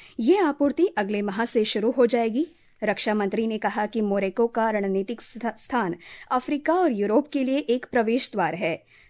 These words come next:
श्री सिंह ने कहा कि इस केंद्र ने पहले ही प्रत्यक्ष और अप्रत्यक्ष रूप से रोजगार के अवसर सृजित किए हैं।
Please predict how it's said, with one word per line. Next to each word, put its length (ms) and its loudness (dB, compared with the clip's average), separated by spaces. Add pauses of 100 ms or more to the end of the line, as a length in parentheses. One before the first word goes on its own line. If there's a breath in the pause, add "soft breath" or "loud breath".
श्री 200 2
सिंह 220 0
ने 120 2
कहा 300 0
कि 180 0
इस 280 0
केंद्र 460 2
ने 180 2
पहले 380 -4
ही 320 0 (260 loud breath)
प्रत्यक्ष 580 0
और 140 2
अप्रत्यक्ष 760 0
रूप 180 -2
से 280 0
रोजगार 500 0
के 140 -4
अवसर 540 -4
सृजित 440 -2
किए 180 -6
हैं। 260 -8